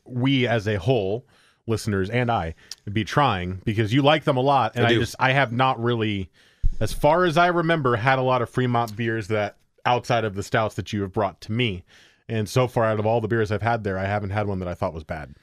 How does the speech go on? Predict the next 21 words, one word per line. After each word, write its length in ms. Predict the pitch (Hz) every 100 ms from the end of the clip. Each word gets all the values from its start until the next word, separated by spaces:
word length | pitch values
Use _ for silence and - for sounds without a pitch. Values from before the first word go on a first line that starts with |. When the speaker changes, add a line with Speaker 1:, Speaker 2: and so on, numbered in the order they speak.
| _
Speaker 2:
Yeah, 240 | 160 185
there's 380 | 117 151 156 135
the, 340 | 123 151 143 139
the, 320 | 131 139 131
the 120 | 117
main 360 | 135 160 175 175
kind 200 | 151 151
of, 80 | 135
there's, 220 | 139 113
there's 220 | 135 123
an 80 | 135
I 160 | 120 156
P 240 | - 139
A 40 | 143
you 180 | 135
can 100 | 123
kind 180 | - 123
of 80 | 117
find 300 | - 110 95
everywhere, 760 | 73 98 110 110 107 107 107 - _ _ _ _
um, 540 | 92 92 90 90 87